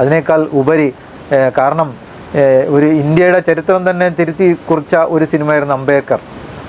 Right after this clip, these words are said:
അപ്പോൾ അതുപോലുള്ള ഒരു സിനിമ ഇന്ന് ഇന്ത്യൻ സിനിമയെ തന്നെ ആരും ചെയ്തിട്ടില്ല. അത്തരത്തിൽ വിലയും, പിന്നെ നിലയുമുള്ള ഒരു മഹാനടൻ തന്നെയാണ് മമ്മൂക്ക. അദ്ദേഹം മലയാ-, കേരളത്തിൻ്റെ സമരവീര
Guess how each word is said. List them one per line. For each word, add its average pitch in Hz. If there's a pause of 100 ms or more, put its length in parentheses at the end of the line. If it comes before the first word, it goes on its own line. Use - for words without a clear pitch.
(160)
അപ്പോൾ 156 (500)
അതുപോലുള്ള 196
ഒരു 180
സിനിമ 180 (320)
ഇന്ന് 202
ഇന്ത്യൻ 247
സിനിമയെ 220
തന്നെ 180 (200)
ആരും 156
ചെയ്തിട്ടില്ല. 135 (300)
അത്തരത്തിൽ 160 (640)
വിലയും, 214 (720)
പിന്നെ 143 (100)
നിലയുമുള്ള 190 (280)
ഒരു 151 (220)
മഹാനടൻ 185 (100)
തന്നെയാണ് 143 (400)
മമ്മൂക്ക. 127 (420)
അദ്ദേഹം 165 (420)
മലയാ-, 180
കേരളത്തിൻ്റെ 185 (320)
സമരവീര 175